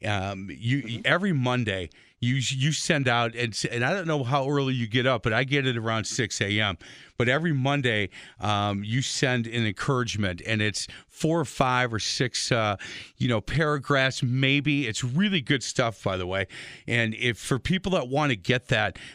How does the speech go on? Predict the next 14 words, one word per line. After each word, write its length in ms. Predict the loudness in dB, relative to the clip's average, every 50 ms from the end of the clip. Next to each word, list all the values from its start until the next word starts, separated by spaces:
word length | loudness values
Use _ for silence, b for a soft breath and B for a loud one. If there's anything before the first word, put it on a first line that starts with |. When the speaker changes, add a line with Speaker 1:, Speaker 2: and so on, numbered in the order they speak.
| B B
Speaker 1:
uh, 140 | 0 0
jason 460 | 0 0 0 0 0 0 0 -2 -2 0
romano 400 | 0 0 0 0 0 0 -2 -2
twenty-two 640 | -4 -4 -2 -2 0 0 -2 -2 -2 -2 0 0
at 80 | 0 -2
gmail 420 | -2 -2 0 0 0 0 0 0
dot 240 | 0 0 0 0 -2
com, 240 | 0 0 0 0 0
if 140 | -2 -2 0
they 140 | 0 0 0
drop 420 | 0 0 2 2 2 2 0 0
you 120 | 0 0
an 100 | 0 0 -2 -2
email 460 | 0 0 0 2 0 0 0 -2